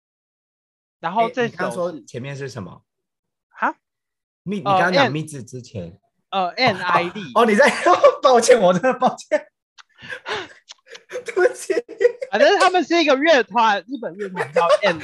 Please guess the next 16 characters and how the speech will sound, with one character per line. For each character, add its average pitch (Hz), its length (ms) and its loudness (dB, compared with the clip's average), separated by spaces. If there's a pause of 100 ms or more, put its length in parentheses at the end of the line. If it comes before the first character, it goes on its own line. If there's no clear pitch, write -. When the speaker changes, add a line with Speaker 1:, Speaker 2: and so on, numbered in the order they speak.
Speaker 2:
<laughs> 247 100 -14
我 - 120 -8
刚 - 140 -2
Speaker 1:
N 196 80 -2
I 170 300 -2
D。 165 280 -10 (880)
然 180 120 -4
后 254 220 0
Speaker 2:
我 277 80 6
刚 294 100 2
以 269 60 0
为 226 160 0
在 262 120 0
念 269 280 -2 (180)
日 311 160 -4
文。 254 520 -6